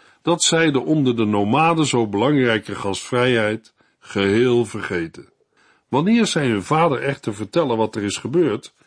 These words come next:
nodigt hij Mozes alsnog uit voor een gemeenschappelijke maaltijd. Anders dan eerder in Egypte wordt het optreden van Mozes als verlosser nu wel op prijs gesteld. Het vervolg van de gebeurtenissen wordt kort beschreven.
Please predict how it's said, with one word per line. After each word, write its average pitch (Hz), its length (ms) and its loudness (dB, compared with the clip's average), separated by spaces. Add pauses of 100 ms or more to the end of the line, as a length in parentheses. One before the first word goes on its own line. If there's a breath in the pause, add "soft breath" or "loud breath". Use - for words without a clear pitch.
(420 soft breath)
nodigt 120 480 0
hij 151 440 0
Mozes 180 600 0
alsnog 180 600 0
uit 104 360 -2 (340 soft breath)
voor 143 260 0
een 123 80 -2
gemeenschappelijke 104 880 -2
maaltijd. 107 680 -4 (520)
Anders 139 500 2
dan 113 260 0
eerder 156 380 0
in 127 160 2
Egypte 107 640 -4 (460 soft breath)
wordt 143 200 -2
het 131 180 -4
optreden 165 640 0
van 120 160 0
Mozes 151 520 2
als 120 200 0
verlosser 131 680 -2
nu 170 280 0
wel 160 240 0
op 117 180 -6
prijs 110 360 -2
gesteld. 87 540 -12 (520 soft breath)
Het 123 200 -4
vervolg 165 560 0
van 120 160 -2
de 113 80 0
gebeurtenissen 123 880 0
wordt 113 260 0
kort 165 260 -2
beschreven. 87 640 -6